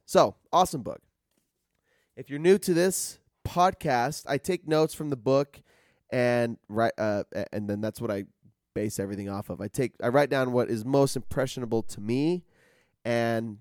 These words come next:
discuss them here. And like I said, I, I don't get to go into as much depth on this podcast as I do in book club. So if you like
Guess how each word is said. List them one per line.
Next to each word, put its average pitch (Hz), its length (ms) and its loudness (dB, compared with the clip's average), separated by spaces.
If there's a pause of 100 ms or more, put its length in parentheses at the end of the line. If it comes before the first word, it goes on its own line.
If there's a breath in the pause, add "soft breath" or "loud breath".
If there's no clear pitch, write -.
discuss 120 380 -2
them 120 140 -4
here. 135 180 -2
And 104 80 -4
like 120 160 -2
I 135 60 0
said, 127 260 2
I, 117 180 4
I 127 100 -2
don't 131 200 2
get 143 120 -2
to 127 80 -6
go 127 160 4
into 123 200 -2
as 110 140 -4
much 120 400 -2
depth - 420 0 (920)
on 110 160 -2
this 131 200 0
podcast 127 560 -2
as 107 80 -2
I 110 60 0
do 113 260 0
in 104 260 -10
book 135 220 2
club. 170 340 -2 (400)
So 127 220 2
if 117 100 -2
you 123 80 0
like 143 400 2